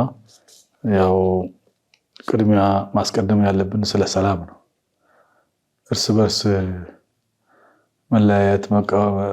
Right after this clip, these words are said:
መጣላት ሳይሆን እርስ በርስ ተስማምተን የራሳችን እምነት እንዳለ ሆኖ መስማማት ያስፈልጋል።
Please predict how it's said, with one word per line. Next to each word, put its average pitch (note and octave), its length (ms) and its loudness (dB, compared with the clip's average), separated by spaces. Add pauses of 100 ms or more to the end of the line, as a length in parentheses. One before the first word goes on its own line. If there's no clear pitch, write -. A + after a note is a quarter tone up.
(120)
መጣላት G2+ 480 -2
ሳይሆን G#2 340 2
እርስ G2+ 220 -6
በርስ G2 280 0
ተስማምተን G#2 640 -2 (1040)
የራሳችን G#2 580 0
እምነት G2 300 0 (340)
እንዳለ F#2+ 440 -2
ሆኖ F#2 200 0 (2000)
መስማማት G2+ 580 0
ያስፈልጋል። F2+ 720 -4